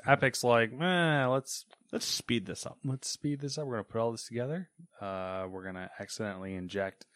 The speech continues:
Speaker 1: an A I code in there. It's going to"
Speaker 2: At some point, a nanobot's gonna bite me. I'm gonna become Iron Man. That's how that works.
Speaker 1: That
Speaker 2: Instead of,
Speaker 1: sounds
Speaker 2: like, Spider-Man.
Speaker 1: amazing.
Speaker 2: I get infused.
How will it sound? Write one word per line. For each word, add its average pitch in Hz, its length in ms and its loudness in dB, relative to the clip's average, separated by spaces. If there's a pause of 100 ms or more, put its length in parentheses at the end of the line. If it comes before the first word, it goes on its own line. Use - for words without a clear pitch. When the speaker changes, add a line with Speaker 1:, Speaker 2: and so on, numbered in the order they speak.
(880)
Speaker 1:
an 104 200 -4
A 107 180 -2
I 107 180 0
code 127 240 0
in 131 80 -6
there. 160 280 -6
It's - 120 -14
going 87 320 -12
to" 92 460 -6 (600)
Speaker 2:
At 107 140 0
some 107 260 0
point, 107 260 0
a 95 40 -4
nanobot's 95 480 0
gonna 92 160 -2
bite 87 260 0
me. 101 200 -2
I'm 92 100 -4
gonna 90 100 -4
become 85 320 -6
Iron 92 240 -4
Man. 101 220 -4
That's 87 120 -6
how 82 120 -10
that 80 160 -8
works. 117 420 -8 (400)
Speaker 1:
That 95 60 -10
Speaker 2:
Instead 95 380 -4
of, 90 60 -2
Speaker 1:
sounds - 40 -12
Speaker 2:
like, 90 120 -6
Spider-Man. 101 440 -4
Speaker 1:
amazing. 123 360 -8 (960)
Speaker 2:
I 92 40 -10
get 90 140 -12
infused. 95 600 -14